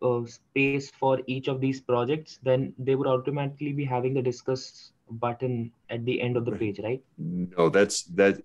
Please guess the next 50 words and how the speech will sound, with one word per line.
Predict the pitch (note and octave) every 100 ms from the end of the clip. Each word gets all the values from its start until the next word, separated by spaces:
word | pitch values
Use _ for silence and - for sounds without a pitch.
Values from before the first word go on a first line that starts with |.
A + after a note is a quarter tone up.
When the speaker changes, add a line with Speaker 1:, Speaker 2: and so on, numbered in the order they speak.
| -
Speaker 2:
I | F2+
love | E2 F#2 G2
your | E2+ E2
optimism. | D#2 D2+ C#2+ D2+ D2 D#2
That's | D#2 - -
excellent | F#2+ - F#2 E2+
optimism. | D#2 D2+ D#2 D2+ C2+ D#2 D2 - - -
No, | F2+ E2
we'd | F2 F2
have | G#2 G2+
to, | F#2 E2
we | D#2+ F#2
have | F#2
to | -
be | D#2+
sure | - - A2
that | F2+
it | D#2
would | D2
work, | E2 G2+ F2+ D#2+ -
and | E2 E2
we | E2+
would | D#2+
have | F2 -
to | D#2+
put | - G#2+ G2 -
a, | E2 D#2+ D2+ _ - - _ _
a | -
one-line | E2 E2+ G2 G2 F#2 F2 E2
entry, | D#2+ E2 F#2+ - D#2+ D2+ D2+ D2+ - - -
at | E2+ D#2
minimum, | E2+ G2 F2+ D#2
a | D2+
one-line | D#2+ E2 E2 E2
Speaker 1:
Oh. |
Speaker 2:
entry | F2 - E2 D#2
into | F#2+ F2+
these | D#2+ D#2
pages | - G2 F#2+ D#2+ D2+ D2+ - - - - _ _
to | -
show, | D#2+ - E2+ E2
here, | F#2 E2
I'll, | E2 - -
I'll | D#2+
show | - D2+
you. | D2 D#2
Let's | D#2+ -
go | E2
to | D2+
the | D2+